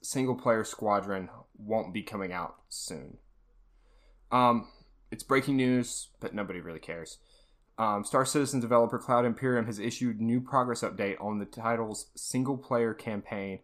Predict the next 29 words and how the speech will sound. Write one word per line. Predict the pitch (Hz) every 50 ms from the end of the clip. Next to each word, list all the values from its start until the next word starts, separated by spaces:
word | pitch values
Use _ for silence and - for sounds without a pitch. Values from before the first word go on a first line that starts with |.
| _ _ _
Squadron | _ - - - 123 117 113 110 110 104
forty-two. | 101 - 110 104 95 92 - - 87 78 69 - _ _ _ _ _ _ _ _ _ _ _ _ _ _ _ _ _ _ _ _ _ _ -
The | 120 113 120
new | 117 123 135 143 139
update | - 120 95 131 127 117 120
from | 127
the | 120 110
studio | - - 123 117 113 110
doesn't | 107 123 127 127 -
make | 123 123 110 -
for | - 120 113
encouraging | 110 107 - 123 120 113 113 113 110
reading | 110 113 117 123 123
for | 120 - -
anyone | - 131 165 170 160 143 131
expecting | - - - - 131 120 120 - 117
to | 107
get | 101 117 -
their | - 107
hands | 107 120 117 113 110 113
on | 107 101
the | 95 -
single-player | - - 208 220 156 - - 101 90 90
portion | - - 98 95 - - 98 -
of | 80 80
Star | - - 92 87
Citizen | 87 - - 92 87 - - 92 - -
anytime | 90 92 87 - 92 85
soon. | - - 123 127 135 135 131